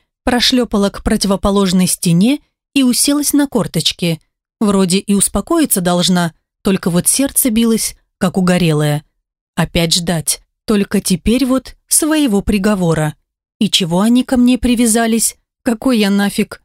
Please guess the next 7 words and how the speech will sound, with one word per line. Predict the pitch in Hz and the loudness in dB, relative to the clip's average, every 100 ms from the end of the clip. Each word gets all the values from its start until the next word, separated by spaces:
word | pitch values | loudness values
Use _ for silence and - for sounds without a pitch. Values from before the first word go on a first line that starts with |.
| _ | _
сюрприз? | - 320 - - 185 147 - - _ _ _ _ _ | -2 0 -2 -2 0 0 -2 -6 _ _ _ _ _
Такая | 202 180 190 185 | -6 0 0 2
злость | 185 226 302 - 190 | 2 0 -2 -4 -2
взяла – | 170 185 175 170 170 _ _ | 0 0 0 -2 -4 _ _
что | - - | -6 -6
хотелось | 240 254 277 254 240 - _ | -4 -2 0 0 -2 -6 _
поистерить, | - 247 - - 254 165 - - | -2 0 0 -2 0 -2 -4 -8